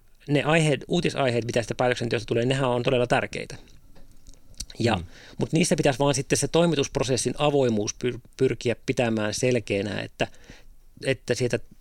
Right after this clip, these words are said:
Speaker 1: siitä uutisessa, minkä niin kun luetaan printistä tai katsotaan pääuutislähetyksestä tai kuunnellaan radiosta,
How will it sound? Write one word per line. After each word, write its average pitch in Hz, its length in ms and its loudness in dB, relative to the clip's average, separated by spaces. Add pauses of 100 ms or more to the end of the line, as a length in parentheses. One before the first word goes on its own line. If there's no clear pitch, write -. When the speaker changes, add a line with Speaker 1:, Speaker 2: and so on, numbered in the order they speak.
(200)
Speaker 1:
siitä 131 280 -2
uutisessa, 147 640 -2
minkä 120 260 2
niin 117 200 0
kun 117 420 -2
luetaan 123 380 0
printistä 123 480 2
tai 110 200 -2
katsotaan 113 800 -2 (120)
pääuutislähetyksestä 113 1080 -2
tai 110 240 0
kuunnellaan 107 420 -2
radiosta, 113 460 -2